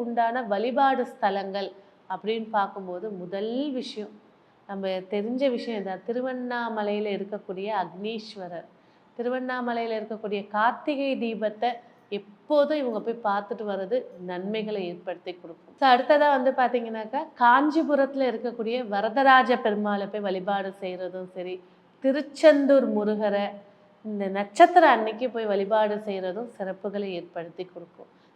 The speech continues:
So, கிருத்திகை நட்சத்திர நபர்கள் அப்படின்னு பேசும்போது தங்களுடைய வாழ்க்கையில முக்கியமான விஷயங்கள்ல வந்து சில இடங்கள்ல அமைதி காத்துட்டு போறது நன்மையை ஏற்படுத்தி கொடுக்கும்.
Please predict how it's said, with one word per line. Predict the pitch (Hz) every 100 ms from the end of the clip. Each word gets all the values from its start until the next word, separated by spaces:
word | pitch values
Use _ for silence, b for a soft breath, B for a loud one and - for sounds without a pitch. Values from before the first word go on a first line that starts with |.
| _
So, | 226 208
கிருத்திகை | 214 240 240 294 285
நட்சத்திர | 247 214 226 214 214
நபர்கள் | 202 185 190 190 190 - -
அப்படின்னு | 165 196 202
பேசும்போது | 190 180 185 190 180 180 190 b b b -
தங்களுடைய | 214 220 220 208 202 190
வாழ்க்கையில | 196 226 277 285 262 220 214 208 - - -
முக்கியமான | 208 240 - - 330 285 285 285 294
விஷயங்கள்ல | 226 220 233 226 214 202 202 190 185
வந்து | 185 226 226 _
சில | 202 190 185
இடங்கள்ல | 185 214 226 220 214 233 - - b b b
அமைதி | - 185 226 262 285
காத்துட்டு | 294 220 214 220 214 196
போறது | 190 185 214
நன்மையை | 196 180 185 202 185
ஏற்படுத்தி | 180 185 175 180
கொடுக்கும். | 180 170 165 175